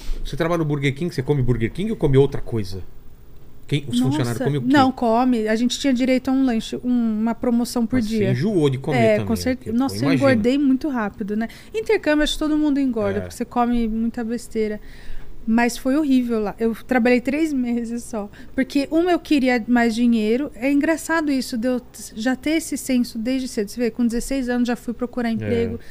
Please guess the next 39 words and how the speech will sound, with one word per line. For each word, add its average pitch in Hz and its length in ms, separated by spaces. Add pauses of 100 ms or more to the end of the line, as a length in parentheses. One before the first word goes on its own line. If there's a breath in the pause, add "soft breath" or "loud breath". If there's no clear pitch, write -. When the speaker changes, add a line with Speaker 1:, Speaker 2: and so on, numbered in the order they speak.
(160 loud breath)
Speaker 2:
Cheguei 247 360
lá, 233 160
já 233 120
fui - 160
procurar 233 320
emprego. 233 480 (460 loud breath)
E, 254 300
e 294 100
a, 320 200
isso 330 260
vem 320 140
mais 302 260
do 302 120
meu 349 180
pai, 233 340
assim. 220 180
Ele 233 80
sempre 285 300
falou, 240 180
"Tem 277 160
que 254 60
trabalhar, 277 360
tem 277 120
que 262 60
trabalhar." 269 420
Tem 247 160
que-, 233 80
era 240 120
uma 240 140
coisa, 240 500 (540 loud breath)
é, 233 300 (100)
meu, 277 180 (300)
de 247 140
novo, 254 220
eu 254 40
não 330 180
convivi 302 540
com 294 180
ele 233 400